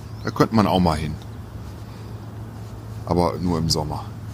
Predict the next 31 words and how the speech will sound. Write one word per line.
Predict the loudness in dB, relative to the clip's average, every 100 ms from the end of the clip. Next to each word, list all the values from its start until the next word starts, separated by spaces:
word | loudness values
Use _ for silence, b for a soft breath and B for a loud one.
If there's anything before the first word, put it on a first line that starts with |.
| -10 -12 -12 -12 -12 -10 -10 -10 -12 -12 -12 -8 2
Und | 2
das | 4
mag | 4 4 2
ich. | -2 -4
Und | 0
dann | 2 2
zwischendurch | 2 4 4 4
guckt | 0 2
man | 4
dann | 6 6
mal | 4 6
wieder | 6
irgendwie | 6 2 2 4
einen | 4 2 B B B 4
Will | 6
Ferrell-Film | 6 4 6 6 6 2 2 4 2 0
oder | -2 0
was | 2
immer | 6 6
die | 6
so | 4 4
anbieten. | 2 2 0 -2 -10 -10 -10 -10 -10 -12 -12 -12 -12 -12 -8
Und | -6
dann | -4
pennt | 4 4 6
man. | 2 2 0
Ach | 0
nee, | 0
wir | 0
müssen | 0 -2 -2
pennen. | -4 -2 -2